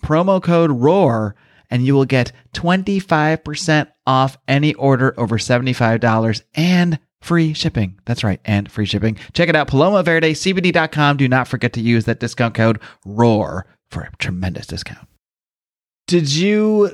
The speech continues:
decide at the time that you decided to, to leave New York, were, had, had vax mandates begun at that point yet? Or did you just see the writing on the wall overall?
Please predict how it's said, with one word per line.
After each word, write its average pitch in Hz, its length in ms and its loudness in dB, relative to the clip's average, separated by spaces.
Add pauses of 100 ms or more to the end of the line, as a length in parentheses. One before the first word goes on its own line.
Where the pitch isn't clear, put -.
decide 139 840 2
at 131 220 -2
the 117 80 -2
time 135 240 0
that 131 100 0
you 120 120 0
decided 123 480 0
to, 110 180 -4
to 117 160 -2
leave 117 240 0
New 120 80 0
York, 117 320 2
were, 127 160 2
had, 131 240 0
had 131 180 2
vax 139 300 0
mandates 160 580 0
begun 131 480 0
at 156 80 -2
that 156 180 0
point 170 240 -4
yet? 165 280 -2 (200)
Or 113 140 2
did 107 220 -4
you 127 80 0
just 123 180 -2
see 131 120 2
the 117 100 2
writing 113 260 2
on 110 80 0
the 113 80 0
wall 107 240 2
overall? 101 520 -6